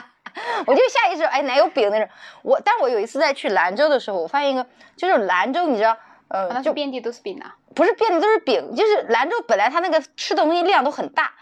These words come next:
Speaker 2: 嗯。
Speaker 1: 所以所谓的特色小吃可能就是一盘，一盆拉面，你知道吗？
Speaker 2: 嗯，嗯。
Speaker 1: 然后或者一盆冰粉儿什么的，我不记得一盆儿什么了。然后我就，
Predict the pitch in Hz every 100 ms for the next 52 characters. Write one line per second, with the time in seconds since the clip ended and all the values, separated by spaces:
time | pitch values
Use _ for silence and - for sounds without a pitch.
0 | _ 220 208 392 302 - 233 320 - 440
1 | 330 269 220 254 269 247 208 269 262 302
2 | - - 202 226 262 302 - 233 220 247
3 | 262 262 277 240 165 170 160 160 170 202
4 | - 185 - - 302 214 480 - - 240
5 | 247 311 339 339 220 165 185 165 - -
6 | - - 180 254 262 240 214 185 151 -
7 | - - - 277 415 262 262